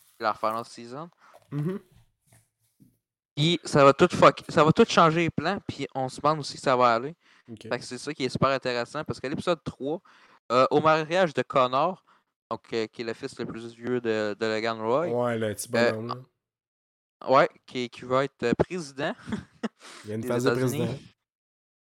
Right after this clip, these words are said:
Speaker 1: Puis là, le, la joke dans la série, c'est parce qu'il y a personne qui crée à ça.
Speaker 2: <laughs>
Speaker 1: Fait que là, euh,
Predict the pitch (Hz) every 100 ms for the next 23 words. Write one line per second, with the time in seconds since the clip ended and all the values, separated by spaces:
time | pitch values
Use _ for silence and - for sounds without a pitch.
0 | _ - - - - 131 135 120 117 113
1 | 117 - 127 131 - 120 139 - 113 -
2 | 107 107 104 127 131 - - 120 120 -
3 | 143 170 147 151 _ - - - 185 170
4 | 151 135 _ - - _ _ _ _ _
5 | _ _ _ _ _ _ - 147 185 214
6 | 208 175 151